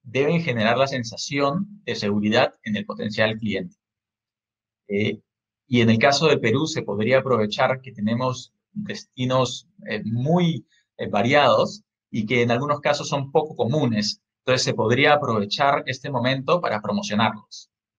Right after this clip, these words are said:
Dos, estar al tanto de los movimientos en el mercado británico y lograr alianzas con empresas que logren sobrevivir a la turbulencia de la crisis.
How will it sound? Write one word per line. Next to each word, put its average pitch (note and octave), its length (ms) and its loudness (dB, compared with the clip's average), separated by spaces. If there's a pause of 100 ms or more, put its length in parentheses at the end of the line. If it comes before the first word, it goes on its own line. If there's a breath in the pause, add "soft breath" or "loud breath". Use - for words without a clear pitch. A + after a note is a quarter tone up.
(1700)
Dos, - 540 2
estar C#3 320 2
al D3 100 6
tanto D#3 300 -2
de D3 80 0
los A2+ 100 -2
movimientos B2+ 580 -4
en A#2+ 100 -8
el G#2 100 -2
mercado A2+ 320 4
británico C3+ 520 0
y B2+ 60 0
lograr A2 260 0
alianzas C3+ 540 -2
con G#2 220 -8
empresas B2 480 -2
que A#2 100 -12
logren A2+ 320 0
sobrevivir A2 640 -4
a - 80 -4
la G2+ 100 -2
turbulencia A2 500 -2
de A2 60 4
la F#2 80 0
crisis. - 540 -6